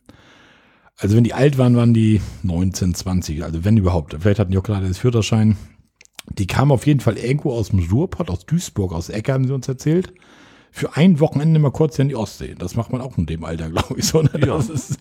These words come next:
Speaker 2: richtig.
Speaker 1: Zelt in den Kofferraum,
Speaker 2: Ja.
Speaker 1: Bunsen dran mit Dose Ravioli, so nach dem Motto,
Speaker 2: Ja,
Speaker 1: wir fahren
Speaker 2: voll
Speaker 1: jetzt in
Speaker 2: geil
Speaker 1: die Ostsee.
Speaker 2: eigentlich. Ja.
Speaker 1: Los, genau. Ja, und sie hatten sich so ein schönes Tunnelzelt zugelegt. Und ja, wollten dann das Zelt aufbauen.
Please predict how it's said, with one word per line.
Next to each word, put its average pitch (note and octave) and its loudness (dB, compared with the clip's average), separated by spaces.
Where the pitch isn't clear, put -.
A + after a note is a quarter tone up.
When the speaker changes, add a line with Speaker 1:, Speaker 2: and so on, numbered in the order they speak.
Speaker 2:
richtig. A#2 -6
Speaker 1:
Zelt D#3+ 0
in C#3 2
den - 0
Kofferraum, D3 2
Speaker 2:
Ja. G2 -4
Speaker 1:
Bunsen D3+ 2
dran C3+ 0
mit C3 0
Dose C3 2
Ravioli, C3+ 2
so C3 -2
nach B2 2
dem A#2+ 0
Motto, A#2 0
Speaker 2:
Ja, A#2+ 0
Speaker 1:
wir A#2+ 2
fahren A#2+ 0
Speaker 2:
voll B2 2
Speaker 1:
jetzt A#2 0
in A#2 2
Speaker 2:
geil - 0
Speaker 1:
die C3 -2
Ostsee. A2+ 2
Speaker 2:
eigentlich. G#2 -4
Ja. C#3+ -2
Speaker 1:
Los, G2 -6
genau. D2+ -6
Ja, B2+ 6
und F#2+ 2
sie A2 6
hatten G#2 2
sich G#2+ 4
so A2 2
ein G#2 4
schönes A2 2
Tunnelzelt C3+ 2
zugelegt. C3+ -2
Und C#3+ 2
ja, F2 2
wollten A#2+ 0
dann B2 2
das B2+ 0
Zelt F#2+ 2
aufbauen. D2 -4